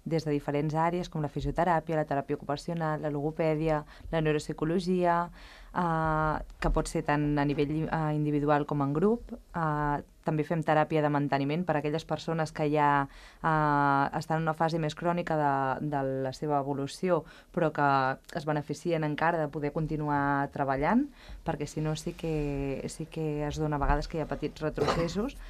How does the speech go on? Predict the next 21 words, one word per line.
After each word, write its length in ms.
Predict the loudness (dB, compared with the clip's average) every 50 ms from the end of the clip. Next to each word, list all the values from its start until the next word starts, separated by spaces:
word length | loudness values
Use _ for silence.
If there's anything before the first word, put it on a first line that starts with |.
| -16 -16 -16 -4 0
A 140 | 0 2
part, 300 | 4 4 4 4 2 0 -2 -2
el 280 | 0 0 2 0 -2 -4
fet 240 | -4 -4 -4 -4 -2
de 100 | -4 -4
poder 440 | -2 0 0 2 2 2 0 0 -2
treballar 360 | -2 0 0 0 2 2 0 0
en 100 | 0 0
grup 220 | -2 -2 -4 -4
també 380 | -4 -2 -2 0 0 0 0 0
afavoreix 480 | -2 -4 -4 -2 -2 -2 -2 -2 -4 -4
la 60 | -6
socialització 640 | -6 -6 -6 -4 -2 -2 -2 -2 -4 -4 -4 -6 -6
d'aquestes 320 | -6 -8 -12 -12 -12 -10
persones 400 | -8 -8 -6 -4 -4 -4 -4 -4
que 80 | -4 -4
moltes 300 | -4 -4 -4 -4 -4 -4
vegades, 480 | -2 -2 0 0 0 -2 -4 -6 -8 -8
eh, 360 | -4 -4 -2 -2 -2 -2 -2 -4
es 100 | -4 -4
veuen 460 | -2 0 2 2 2 2 0 -2